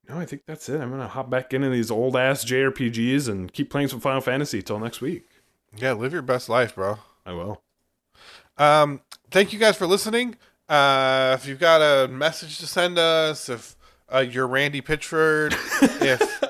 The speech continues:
Speaker 2: who
Speaker 1: Or
Speaker 2: else were we
Speaker 1: someone
Speaker 2: gonna
Speaker 1: else.
Speaker 2: talk? Oh, if you're Mike Fahey, <laughs>
Speaker 1: Yeah.
Speaker 2: uh, you can email us, tech yeah podcast at gmail dot com, uh, Tech Yeah Podcast on Twitter and Facebook and all that stuff.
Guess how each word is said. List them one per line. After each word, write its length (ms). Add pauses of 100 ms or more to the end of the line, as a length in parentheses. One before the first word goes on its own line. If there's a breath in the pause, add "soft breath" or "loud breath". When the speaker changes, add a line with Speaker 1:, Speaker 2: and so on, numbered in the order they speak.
(160)
Speaker 2:
who 100
Speaker 1:
Or 20
Speaker 2:
else 80
were 80
we 20
Speaker 1:
someone 280
Speaker 2:
gonna 240
Speaker 1:
else. 220
Speaker 2:
talk? 100 (260)
Oh, 140
if 80
you're 120
Mike 180
Fahey, 640 (200)
<laughs> 160
Speaker 1:
Yeah. 200
Speaker 2:
uh, 280 (400 soft breath)
you 80
can 220
email 280
us, 240
tech 220
yeah 100
podcast 540
at 100
gmail 260
dot 200
com, 420 (260 soft breath)
uh, 160
Tech 220
Yeah 100
Podcast 500
on 300 (360 soft breath)
Twitter 420
and 100
Facebook 680
and 120
all 180
that 260
stuff. 440